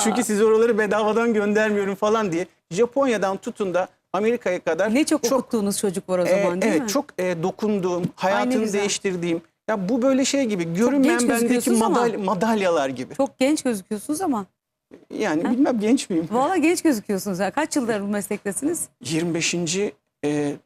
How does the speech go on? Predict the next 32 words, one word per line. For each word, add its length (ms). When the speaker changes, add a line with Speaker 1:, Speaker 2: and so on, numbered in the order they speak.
Speaker 1:
şöyle 260
söyleyeyim 340
tabii, 280
e, 220
yirmi 540
iki 380
yıl 140
oldu. 180
Speaker 2:
Hocam 280
kendinize 380
de 80
bakmışsınız. 680
<laughs> 400
Bu 60
arada. 500
Speaker 1:
E, 60
tabii 300
başkalarına 480
bir 60
şey 140
söylerken, 420
Speaker 2:
Daha 220
Speaker 1:
e, 20
Speaker 2:
genç 340
tabii. 380
Speaker 1:
tabii, 320
Speaker 2:
Daha 160
Speaker 1:
e, 20
Speaker 2:
genç 200
Speaker 1:
evet. 100
Speaker 2:
duruyorsunuz. 420
Peki 320